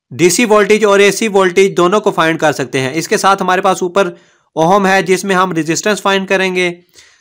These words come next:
साथ ही में इसमें हम कंटिन्यूटी और डायोड की फॉरवर्ड और रिवर्स बायसिंग को भी फाइंड कर सकते हैं।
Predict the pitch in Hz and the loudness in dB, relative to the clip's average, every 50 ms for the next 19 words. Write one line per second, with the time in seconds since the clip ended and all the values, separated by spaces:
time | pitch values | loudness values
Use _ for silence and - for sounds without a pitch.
0 | _ _ _ _ _ _ _ _ _ _ _ _ _ _ _ _ _ - - 165 | _ _ _ _ _ _ _ _ _ _ _ _ _ _ _ _ _ -6 0 2
1 | 170 208 220 208 233 240 220 226 226 220 214 214 - 220 202 208 220 208 180 214 | 2 4 4 2 0 2 2 2 2 2 2 0 0 -2 0 0 0 0 0 -2
2 | 202 190 185 220 220 214 220 214 208 214 214 214 220 233 196 185 175 160 170 165 | -2 0 -2 -2 -2 0 -2 -2 0 0 -2 -2 -2 0 0 0 2 2 2 4
3 | 170 180 202 202 196 - 208 - - 165 170 165 175 202 208 202 214 196 175 160 | 4 4 2 0 0 -4 -4 0 2 2 2 2 2 0 0 0 -2 -2 -2 0
4 | 165 160 175 185 190 185 - - 180 175 175 196 190 175 190 180 190 180 175 165 | 0 0 0 0 0 0 -2 -4 -4 -2 -2 -4 -4 -2 -2 -2 -2 -2 0 0
5 | 156 165 165 156 151 147 131 - 135 110 110 - 120 110 107 104 - | -2 -2 -2 -2 -4 -4 -4 -4 -8 -10 -8 -10 -10 -10 -12 -14 -18